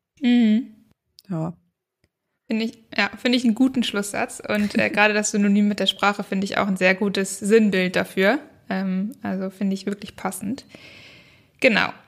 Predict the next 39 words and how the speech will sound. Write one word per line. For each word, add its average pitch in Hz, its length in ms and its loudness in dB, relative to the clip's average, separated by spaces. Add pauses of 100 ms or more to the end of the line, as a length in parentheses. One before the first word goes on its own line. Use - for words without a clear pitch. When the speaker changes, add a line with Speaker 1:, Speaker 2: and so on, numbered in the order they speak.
(100)
Speaker 1:
Dann, 226 480 2
falls 240 220 2
man 254 120 -2
jetzt 233 140 0
noch 240 80 0
mehr 233 200 4
von 196 160 -2
dir 190 160 -2
hören 196 200 0
möchte, 208 300 -2
weil 190 140 4
ich 190 80 -6
fand 208 180 0
das - 200 -6
Gespräch 202 340 -4
jetzt 196 140 -4
wieder 190 180 2
super 208 260 0
spannend, 196 640 0
ähm, 196 420 4
und 196 120 0
du 196 120 2
auch 202 60 0
schon 208 140 -2
gesagt 196 320 0
hast, 190 140 -4
dass 185 180 -6
du 190 100 -8
zu - 140 -4
einigen 190 280 2
Themen 190 260 2
da 185 100 4
gerne 190 240 2
noch 190 140 -2
sehr 196 140 0
viel 208 120 0
mehr 202 220 4
ausholen 180 440 -2
würdest. 196 380 2